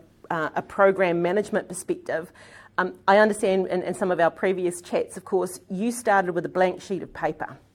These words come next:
Um, there was no program, there was no emissions, um, data. Uh, so really keen to, to have you talk to us a little about,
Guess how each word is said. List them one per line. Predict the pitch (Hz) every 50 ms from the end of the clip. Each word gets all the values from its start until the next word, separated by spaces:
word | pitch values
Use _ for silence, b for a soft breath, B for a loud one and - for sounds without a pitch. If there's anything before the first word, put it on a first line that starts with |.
| _ b b b b b b b b b b b b
Um, | 180 180 180 180
there | 175 202 196
was | 175 202 214 220 220 220
no | 180 180 170
program, | - - 180 156 151 - 151 139 147 185 208
there | 185 185 175
was | 170 196 208 185 208
no | 202 180 180
emissions, | - 165 180 170 165 - - 165 160 165 170 165 160 - - - - - - -
um, | 165 156 151 151 156 156 151 160 156
data. | 156 180 165 156 160 160 - - - 277 285 - - _ B B B B B B B B B B B _
Uh, | 170 180 180 180 - -
so | - - 233 214 208 208
really | 202 190 233 269 277 262
keen | - - - 233 220 233
to, | 233 233 247 202 196 185 151 - -
to | - - 208
have | 214 214 196 185
you | 196 190 190 185 185 185 - - - -
talk | - 214 196 -
to | 214
us | 196 - 185
a |
little | 190 190 180 180 190
about, | 170 185 180 175 170 160 - -